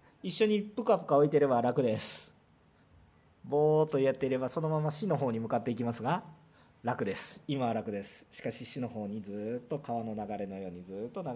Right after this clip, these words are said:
れていきます。そこでとどまろうとすると、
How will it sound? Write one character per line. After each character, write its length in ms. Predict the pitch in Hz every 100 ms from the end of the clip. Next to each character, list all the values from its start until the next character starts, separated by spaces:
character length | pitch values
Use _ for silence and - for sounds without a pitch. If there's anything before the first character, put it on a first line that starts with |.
| 113
れ 80 |
て 80 | 92
い 60 | 92
き 100 | 90
ま 100 | 90
す。 240 | - - _ _ _ _ _ _ _ _ _ _ _ _ _ _ _ _ _ _ _ _ _ _ _ _ _ _ _
そ 160 | -
こ 120 | 190 262
で 120 | 247
と 140 | 220
ど 100 | 254
ま 120 | 269
ろ 140 | 285 269
う 40 |
と 80 | 165
す 100 | -
る 80 | 123
と、 280 | 156 208 -